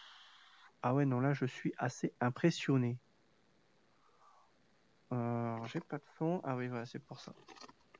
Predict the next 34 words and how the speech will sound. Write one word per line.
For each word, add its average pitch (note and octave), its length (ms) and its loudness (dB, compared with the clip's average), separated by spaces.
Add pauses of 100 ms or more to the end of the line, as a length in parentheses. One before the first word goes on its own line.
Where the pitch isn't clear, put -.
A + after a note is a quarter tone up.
(140)
Voilà, - 180 -6
là, D3 180 4
j'ai C#3 120 0
le A#2+ 60 -2
son. - 160 -8 (560)
Parce - 100 -18
qu'en A#2+ 120 0
fait, - 200 8
ça C3+ 180 8
ouvre, D3+ 380 8
euh, C3+ 380 10
en, C3+ 180 8
en C3 300 4
V D3+ 280 8
R D3+ 120 4
une, B2+ 560 6
une C#3+ 140 6
fenêtre D#3 580 6 (1300)
supplémentaire. C3+ 880 4 (460)
Et C3 80 6
c'est B2+ 160 2
sur - 160 2
cette - 200 4
fenêtre, D3+ 360 6
en C3 60 0
fait, - 180 0
que C#3 120 2
j'enregistre B2+ 540 2
avec C3 240 2
O B2 60 2
B A#2+ 80 -2
S. A#2 280 -2 (2750)
Euh, B2+ 960 6
waouh ! B2 720 10